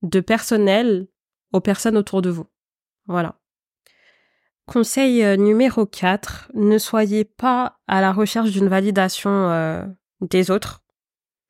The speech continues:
et, euh, apprenez à compter uniquement sur vous. C'est, euh, hyper important. Puis on passe au dernier conseil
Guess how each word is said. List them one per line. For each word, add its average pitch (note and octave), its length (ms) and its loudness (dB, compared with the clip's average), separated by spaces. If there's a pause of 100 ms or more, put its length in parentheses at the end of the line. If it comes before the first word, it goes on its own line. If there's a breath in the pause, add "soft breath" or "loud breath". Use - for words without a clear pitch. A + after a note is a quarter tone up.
(460)
et, G#3 300 6
euh, F#3 420 4
apprenez A#3 480 2
à A#3 120 4
compter G#3+ 420 -2
uniquement G#3 560 2
sur F#3+ 260 -4
vous. F3 220 -6 (1120)
C'est, F3 500 0
euh, E3 340 2
hyper G3 360 0
important. F3+ 540 -4 (880 soft breath)
Puis - 200 0
on G3 120 4
passe G#3 300 2
au G3 60 2
dernier G3 320 2
conseil G3+ 600 0